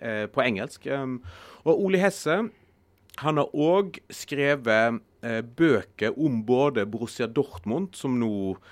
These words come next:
er aktuelt, eh, aktuelle for nordmenn på grunn av Erling Haaland. Eh, han har skrevet en bok som da heter Building the Yellow Wall,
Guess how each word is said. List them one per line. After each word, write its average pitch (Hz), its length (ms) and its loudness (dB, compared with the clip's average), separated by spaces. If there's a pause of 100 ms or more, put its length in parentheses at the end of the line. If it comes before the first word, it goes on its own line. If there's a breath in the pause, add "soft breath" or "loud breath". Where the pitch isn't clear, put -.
(140)
er 92 140 -4
aktuelt, 101 480 -4 (400)
eh, 92 480 -8
aktuelle 101 340 -4
for - 400 -2
nordmenn 110 460 0
på 170 100 -4
grunn 131 140 0
av 107 60 -2
Erling 107 280 0
Haaland. 104 460 -4 (120)
Eh, - 60 -8
han 123 300 -6
har 117 80 -6
skrevet 127 240 -2
en 113 60 -6
bok 113 180 -4
som 107 180 -8
da 110 80 -2
heter 104 600 -2 (600 loud breath)
Building 113 600 4
the 123 80 0
Yellow 110 340 0
Wall, 107 520 -2